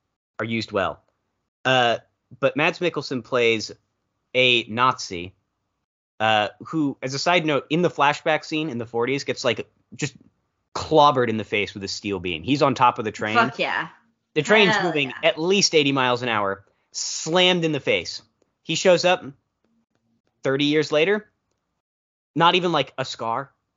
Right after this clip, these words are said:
Speaker 1: I think, like, he should be killed by all accounts. That should have killed him instantly. But I was like, "Okay, whatever. It's Mads Mikkelsen. Obviously, he's coming back." There's just sort of no way that he won't. But I figured, I mean,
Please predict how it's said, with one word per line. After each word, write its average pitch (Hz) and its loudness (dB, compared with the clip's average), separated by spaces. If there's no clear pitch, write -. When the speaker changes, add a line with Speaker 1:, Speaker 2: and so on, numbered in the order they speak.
Speaker 1:
I 139 2
think, 165 -6
like, 143 -4
he 226 -6
should 311 0
be 196 -2
killed 135 -2
by 151 4
all 131 2
accounts. 127 -6
That 180 2
should 214 -4
have 180 -4
killed 131 -4
him 85 -10
instantly. 107 -12
But 175 4
I 220 6
was 214 0
like, 220 0
"Okay, 254 2
whatever. 107 -2
It's 151 -8
Mads 180 -2
Mikkelsen. 110 -8
Obviously, 143 0
he's 113 -12
coming 113 -10
back." - -16
There's 135 -2
just 151 -8
sort 147 -2
of 127 -4
no 131 0
way 117 2
that 110 -2
he 101 -6
won't. 92 -8
But 180 4
I 185 4
figured, 185 -2
I 165 -8
mean, - -20